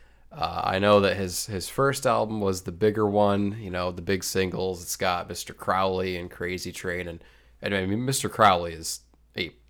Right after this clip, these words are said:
perfect Halloween spooky song, for sure. Uh,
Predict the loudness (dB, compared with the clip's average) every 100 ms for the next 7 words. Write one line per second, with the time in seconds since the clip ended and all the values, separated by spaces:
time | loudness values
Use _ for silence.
0 | -12 -8 0 4 4 2 -6 -8 -14 -14
1 | -12 -6 4 6 6 2 -2 -4 -6 -8
2 | -10 -4 -4 -2 -2 -2 -6 -8 -6 -4
3 | -2 0 -2 -8 -12 -14 -18 -20 -20 -20
4 | -20 -20 -16 -4 2 4 2 -2 -8 -10
5 | -14 -20 -20 -20 -20 -20 -14 -2 0 0